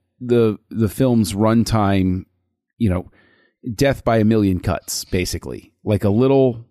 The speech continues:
a little bit of trim here and there would have benefited, uh, everything as a whole. And I think if you look at the beginning, do I know? I, I haven't seen it more than once,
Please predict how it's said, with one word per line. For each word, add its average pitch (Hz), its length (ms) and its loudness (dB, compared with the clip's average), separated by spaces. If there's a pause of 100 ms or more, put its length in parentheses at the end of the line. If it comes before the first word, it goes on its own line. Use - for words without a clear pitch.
(200)
a 120 60 0
little 143 440 2
bit 131 240 0
of 123 80 0
trim 123 340 0
here 117 300 2
and 95 160 2
there 104 320 2
would 101 200 0
have 87 180 -8
benefited, 101 840 0
uh, 92 240 0
everything 98 340 0
as 87 80 -2
a 92 60 -2
whole. 98 320 -2
And 95 100 -2
I - 20 -8
think 107 180 -4
if 98 80 -4
you 101 120 0
look 107 240 -2
at 107 80 -4
the 107 80 -2
beginning, 95 640 -2 (480)
do 131 140 0
I 123 80 0
know? 131 480 0
I, 104 180 -6 (100)
I - 40 2
haven't 120 160 2
seen 110 240 0
it 87 100 -4 (140)
more 104 260 2
than 95 140 0
once, - 440 -10